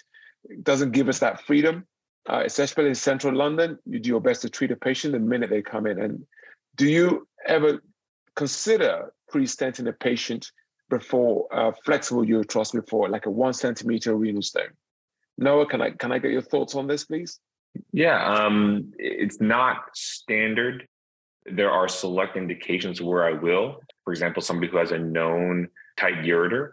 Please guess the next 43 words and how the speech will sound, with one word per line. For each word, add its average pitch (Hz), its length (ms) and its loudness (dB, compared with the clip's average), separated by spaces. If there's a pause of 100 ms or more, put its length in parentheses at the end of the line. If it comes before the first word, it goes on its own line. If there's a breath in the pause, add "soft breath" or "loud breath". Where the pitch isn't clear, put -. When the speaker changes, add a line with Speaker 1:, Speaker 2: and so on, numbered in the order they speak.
(160)
Speaker 2:
I 80 160 -4
would, 80 420 0 (400 loud breath)
uh, 82 220 2
go 85 180 2
ahead 85 180 0
and 82 120 -4
bring 87 140 0
them 82 160 -2
in. 123 340 0 (180)
But 87 320 0 (320 loud breath)
for 95 80 -4
the 87 60 -4
standard 101 460 0
patient 85 680 -6 (320)
with 80 160 -6
a 80 60 -2
renal 82 260 0
stone, 80 280 -4
I, 80 220 0
I 80 120 0
do 80 140 0
not 78 280 0 (180)
pre-stent, 78 720 -2 (500)
you 107 80 2
know, - 460 0
just 87 240 -2
to 80 40 -12
give 85 300 -2
some 80 420 -2 (200)
scenarios. 92 880 2
If, 78 140 -8 (180)
if - 180 -6 (140)
I 78 160 2
had 80 180 0
a 78 60 -4
patient 87 500 -4
who 92 560 0 (360 loud breath)
had 85 380 0
a 82 380 0
concern 90 460 -4
for 90 160 0
infectious 87 640 -4
stones 85 760 -2